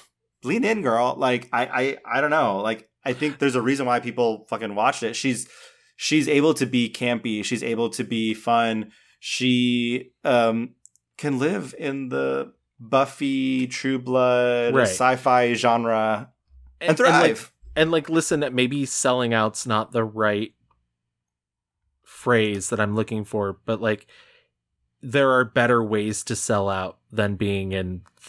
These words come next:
Speaker 2: the conservative Christian football movie. L-, like, take that s-, take that small, you know, like, indie superhero film.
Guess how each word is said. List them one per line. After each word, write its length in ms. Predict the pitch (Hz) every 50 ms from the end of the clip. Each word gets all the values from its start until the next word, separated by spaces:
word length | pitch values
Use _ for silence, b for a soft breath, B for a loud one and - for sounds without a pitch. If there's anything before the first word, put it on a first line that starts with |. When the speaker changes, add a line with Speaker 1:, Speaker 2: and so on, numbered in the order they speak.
| - -
Speaker 2:
the 160 | 107 104 110
conservative 600 | - - 113 101 87 - 107 92 95 95 90 -
Christian 720 | - - 104 92 - - 107 98 98 92 90 90 90 90
football 420 | - - - 110 92 - 98 95 95
movie. 540 | 98 98 95 95 95 95 92 92 92 90 B B B B B B B B B B -
L-, 200 | - 123 120 - _
like, 480 | - 139 117 120 107 107 101 - - _ _ _ _ _ _ _ - - _ _
take 300 | - - 151 156 151 -
that 180 | - 151 143 -
s-, 220 | - - - - - _
take 220 | - - 202 208 -
that 180 | 302 240 - -
small, 600 | - - 147 131 127 123 120 117 110 107 104 113 -
you 140 | 131 127 127
know, 220 | 120 113 110 110 107
like, 360 | 104 113 107 107 101 - - - _ _ _ _ _ _ _ _ _ _ _ -
indie 360 | 139 131 120 117 113 113 110
superhero 600 | 107 - - 127 - 110 110 113 107 107 104 101 98
film. 500 | - 123 110 107 104 104 101 98 104